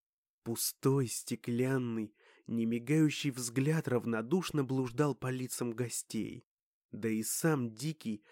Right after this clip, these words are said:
казался Даше чужим, словно его подменили. «Спокойно!» Негромко, так, чтобы услышала одна лишь Даша, рыкнула Верея.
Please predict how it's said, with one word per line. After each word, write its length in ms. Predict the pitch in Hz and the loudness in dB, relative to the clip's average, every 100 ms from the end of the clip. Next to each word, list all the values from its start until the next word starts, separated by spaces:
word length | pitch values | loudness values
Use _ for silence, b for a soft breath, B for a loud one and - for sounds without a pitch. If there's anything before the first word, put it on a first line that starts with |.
| b _ | b _
казался 580 | 90 117 139 160 - 127 | -4 0 2 2 0 -2
Даше 420 | 117 139 135 131 | 0 0 0 -4
чужим, 680 | - 156 143 147 151 110 - _ _ _ _ _ - | -2 -4 -2 0 0 -2 -6 _ _ _ _ _ -14
словно 760 | - 123 120 117 113 110 107 _ _ _ _ | -6 0 2 2 0 -2 -4 _ _ _ _
его 420 | 113 110 120 117 117 | -10 -2 0 0 -2
подменили. 920 | 123 113 123 135 127 104 69 50 - _ _ _ _ _ _ | -2 -2 -2 -2 -4 -4 -8 -10 -16 _ _ _ _ _ _
«Спокойно!» 1300 | - - - 135 135 - 127 123 123 123 127 135 - _ _ _ _ _ | -8 -8 -2 -4 -4 -2 2 4 2 2 0 -2 -4 _ _ _ _ _
Негромко, 840 | 113 113 110 123 147 135 - 73 - _ _ _ - | -2 0 2 2 2 2 -4 -8 -10 _ _ _ 4
так, 240 | 120 156 | 4 4
чтобы 280 | - 127 123 | 2 0 2
услышала 600 | 151 131 147 139 139 135 | 0 0 0 0 2 2
одна 400 | - 135 135 135 | 2 0 2 2
лишь 240 | 120 120 - | 2 0 2
Даша, 420 | 143 147 - 120 | 2 2 0 0
рыкнула 460 | 127 123 127 120 | 2 0 0 0
Верея. 680 | 120 127 127 117 107 - | 0 0 0 0 -2 -4